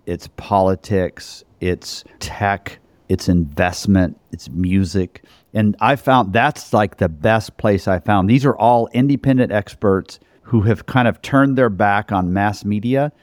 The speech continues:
and they are largely uncancelable at this point. So they're writing what they really believe. It doesn't mean it's right,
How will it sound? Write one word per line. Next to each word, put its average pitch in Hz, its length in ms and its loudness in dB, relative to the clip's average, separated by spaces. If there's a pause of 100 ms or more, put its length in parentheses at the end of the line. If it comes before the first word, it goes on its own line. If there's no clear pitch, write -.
and 110 420 2
they 107 240 2
are 98 240 2
largely 110 680 0
uncancelable 113 960 -2
at 107 100 -6
this 120 160 -8
point. 120 340 -4 (160)
So - 180 0
they're 101 200 2
writing 120 480 2
what 110 160 2
they 95 120 0
really 104 280 0
believe. 85 600 -4
It 87 100 -8
doesn't 110 280 0
mean 107 180 2
it's 80 160 -6
right, 90 420 -2